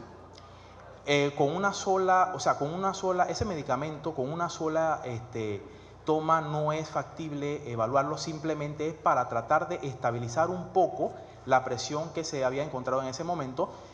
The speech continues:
Sin embargo, pues, existen otras series de medicamentos que pudieran haberse,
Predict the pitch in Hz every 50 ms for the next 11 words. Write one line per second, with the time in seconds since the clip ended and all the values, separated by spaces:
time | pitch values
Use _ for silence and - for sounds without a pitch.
0 | - - - - 185 185 196 202 202 185 180 160 147 147 180 190 - - 147 147
1 | 170 180 - - - 127 127 123 113 117 - 143 139 - 147 143 143 143 143 160
2 | 147 143 - 156 143 139 143 147 143 139 139 139 143 139 - 127 127 120 127 127
3 | - 151 147 139 127 123 160 156 151 143 120 - 123 117 117 131 165 175 147 120
4 | 110 107 107 113 120 117 117 - 131 123